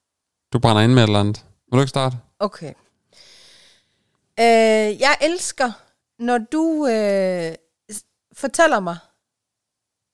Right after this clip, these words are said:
Speaker 2: hvordan, øh, din dag er gået. Og hvis du har haft en god dag.
Speaker 1: Okay.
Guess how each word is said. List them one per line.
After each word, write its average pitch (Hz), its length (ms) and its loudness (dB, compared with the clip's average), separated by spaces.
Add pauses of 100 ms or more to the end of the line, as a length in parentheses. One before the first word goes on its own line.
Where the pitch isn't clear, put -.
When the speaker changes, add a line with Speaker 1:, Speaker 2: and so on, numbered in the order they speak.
(480)
Speaker 2:
hvordan, 226 460 -2 (840)
øh, 196 180 -8
din 214 120 -6
dag 311 160 -2
er 247 40 -8
gået. 233 260 -12 (1200)
Og 208 100 0
hvis 214 140 -6
du 240 60 -4
har 233 40 0
haft 240 160 -8
en 233 80 -12
god 247 160 -16
dag. 220 160 -12 (340)
Speaker 1:
Okay. 156 320 4